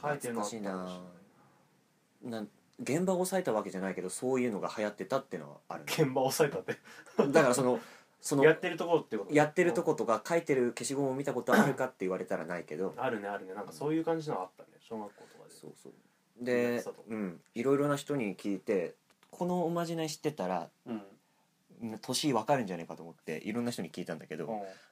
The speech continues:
Speaker 1: うん。
Speaker 2: うん。結果、ダメでした。
Speaker 1: <laughs>
Speaker 2: まあ、一応聞いてきて、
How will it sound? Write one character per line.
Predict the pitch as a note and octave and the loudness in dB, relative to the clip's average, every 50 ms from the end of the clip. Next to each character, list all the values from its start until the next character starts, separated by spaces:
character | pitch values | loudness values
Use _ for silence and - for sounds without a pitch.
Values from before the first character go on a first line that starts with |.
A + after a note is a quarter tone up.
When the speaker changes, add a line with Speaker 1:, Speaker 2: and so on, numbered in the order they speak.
| _ | _
Speaker 1:
う | G2+ | -6
ん。 | G2 | -6
Speaker 2:
う | |
ん。 | F2+ D2+ D2+ - - _ _ _ _ | -6 -6 -8 -16 -20 _ _ _ _
結 | - B2+ A#2 - | -4 -4 -4 0
果、 | _ B2 A2+ A2+ A2+ | _ 4 4 6 4
ダ | G#2+ G#2 G2+ | 4 2 0
メ | A2+ G#2+ | 0 -2
で | - | -4
し | - - | -6 -8
た。 | - - - - - - - F3 D#3 G#3 - D#3 E3 - - D3 - C#3 | -10 -10 -6 0 2 2 2 8 8 8 8 8 2 0 0 -4 -4 -4
Speaker 1:
<laughs> | A#2+ - - - - - - - - - - - _ | -4 -2 0 2 2 2 0 -4 -6 -10 -14 -10 _
Speaker 2:
ま | E3 F3 C#3+ | 8 8 8
あ、 | - - | 8 6
一 | D#3+ E3 - G#3 G#3 | -2 0 6 6 6
応 | G3+ G3+ | 6 6
聞 | - - G#3 | 2 -2 -2
い | G#3 G#3 | -2 0
て | - G3 G3 | 0 -2 -2
き | - - | -2 -6
て、 | - - D3 C#3 G2 - - | 2 4 6 6 6 4 2